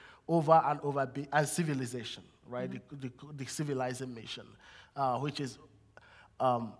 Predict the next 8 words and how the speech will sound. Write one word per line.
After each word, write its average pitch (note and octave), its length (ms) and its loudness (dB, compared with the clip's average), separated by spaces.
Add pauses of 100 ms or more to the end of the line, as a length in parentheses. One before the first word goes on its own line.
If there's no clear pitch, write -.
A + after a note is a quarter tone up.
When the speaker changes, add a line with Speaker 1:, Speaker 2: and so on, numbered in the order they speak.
(200)
Speaker 1:
another C3+ 360 0 (200)
re-, E3+ 400 -4
a D3+ 240 -2
reiteration, E3 540 0 (140)
a D#3 100 -2
different F#3 400 2
iteration C3+ 800 -2 (380)
of B2+ 460 6